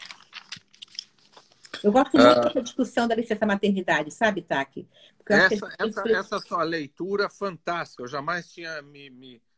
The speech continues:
Speaker 2: me apercebido de que a vantagem, de fato, é uma, é uma desvantagem. Você joga no colo dela a, a responsabilidade toda, oferecendo esse presente de grego,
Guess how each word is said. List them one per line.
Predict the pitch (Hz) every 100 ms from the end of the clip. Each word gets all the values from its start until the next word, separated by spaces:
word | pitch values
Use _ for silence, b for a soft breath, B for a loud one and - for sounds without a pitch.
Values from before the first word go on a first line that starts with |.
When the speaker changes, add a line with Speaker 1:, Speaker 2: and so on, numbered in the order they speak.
| _
Speaker 2:
me | 131
apercebido | 135 175 160 160 147 170 170
de | 160
que | 156
a | 156
vantagem, | 143 143 - 165 160 160
de | 143
fato, | 135 156 151
é | 160
uma, | 151 147 - _ _ _ _
é | -
uma | 143 139
desvantagem. | 127 185 175 143 151 139 127 120 107 113
Você | - 147
joga | 123 160 170 160
no | 156
colo | - 160 175 175
dela | 127 127 143 165 123 104 _ _ _ _ _ _
a, | 120 120
a | 131
responsabilidade | 131 165 160 - 151 - 151 143 135 143 143 135
toda, | - 151 160
oferecendo | 151 156 147 156 151
esse | 147 147
presente | - 151 135 160 156 156
de | 151
grego, | 131 143 139 107 -